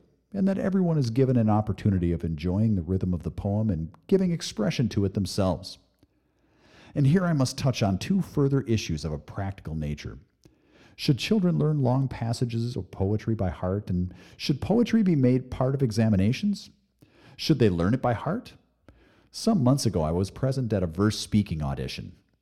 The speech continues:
Twenty or more children piously declaimed, one after the other, a rather slight little lyric about a drop of water,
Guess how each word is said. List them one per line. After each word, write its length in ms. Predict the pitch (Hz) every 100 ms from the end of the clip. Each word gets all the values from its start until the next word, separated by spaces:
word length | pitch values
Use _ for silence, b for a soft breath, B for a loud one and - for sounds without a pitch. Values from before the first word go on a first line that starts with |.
| b b b b
Twenty 460 | - 180 202 190 190
or 60 |
more 200 | 160 151
children 420 | 147 135 113 76
piously 600 | - - 151 170 160 156
declaimed, 520 | 135 127 - 82 78 80
one 360 | 82 101 135
after 260 | 165 151 147
the 160 | 107
other, 300 | 85 78 80
a 40 | 80
rather 340 | 85 95 90
slight 460 | 87 - 113 131 147
little 280 | 117 113 101
lyric 320 | 101 90 90
about 240 | 95 95
a 40 | 95
drop 360 | 95 95 107
of 120 | 120
water, 400 | 98 80 67 73